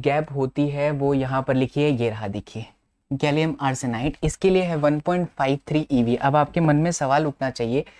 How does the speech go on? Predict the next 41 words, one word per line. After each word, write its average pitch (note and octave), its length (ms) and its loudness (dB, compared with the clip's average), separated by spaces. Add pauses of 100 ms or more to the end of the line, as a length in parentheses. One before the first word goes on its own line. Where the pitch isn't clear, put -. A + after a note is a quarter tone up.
(260)
कि E3 80 4
सर F#3 200 2 (100)
अवेलेबिलिटी C#3+ 760 2
है F3+ 140 0
सूर्य F3 220 0
भगवान D#3+ 440 0
के F3+ 80 0
पास E3+ 300 0
में F3+ 100 0
वन F3 240 2
पॉइंट F#3+ 260 0
फ़ाइव G3+ 260 2 (100)
ईवी A2+ 260 2
की, - 160 -12 (1120)
लेकिन D3+ 320 2
गैलियम E3 380 2
आर्सेनाइड F3 540 0
वाला F3 200 2
बनाएंगे E3+ 460 0
तो F3 140 -2
वन E3 240 0
पॉइंट F#3 320 -2
फ़ाइव F#3 600 -2 (580)
थ्री A3 500 2
का G3+ 140 2
रिक्वायरमेंट A#2+ 720 -2
है। A2 180 -16 (380)
ठीक F3 180 -4
है, F#3 60 -2
तो E3 100 0
वन E3 180 0
पॉइंट F#3 300 -2
फ़ाइव F#3+ 280 2
थ्री G3+ 140 2
वाले G3 220 2
ये G3+ 140 4
थोड़े F#3 160 2
से G3+ 120 -4
कम G3 220 0
होते C#3+ 260 -2
हैं, D#3 80 -10